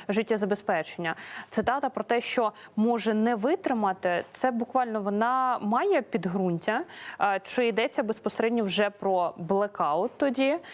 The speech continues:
І, власне, м, в контексті от удару наступного по енергетиці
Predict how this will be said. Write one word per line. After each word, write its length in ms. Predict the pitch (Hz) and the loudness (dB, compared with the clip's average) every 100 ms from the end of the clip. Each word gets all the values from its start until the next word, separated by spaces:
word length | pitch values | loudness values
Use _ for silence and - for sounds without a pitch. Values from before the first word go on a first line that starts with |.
| - - | -16 -4
І, 140 | 202 | 0
власне, 520 | 226 208 226 233 247 233 | 0 2 0 -2 0 2
м, 640 | 220 208 196 - 196 196 | 2 0 -2 -2 0 0
в 80 | - | -2
контексті 460 | 233 220 214 - | 0 0 -2 0
от 220 | 190 - 220 | -2 0 0
удару 500 | - 220 220 202 185 | 0 0 0 0 0
наступного 520 | 180 185 - 208 190 196 | -2 -4 -4 -2 -2 0
по 120 | 196 | 0
енергетиці 600 | 196 220 320 285 - | 0 0 0 -2 0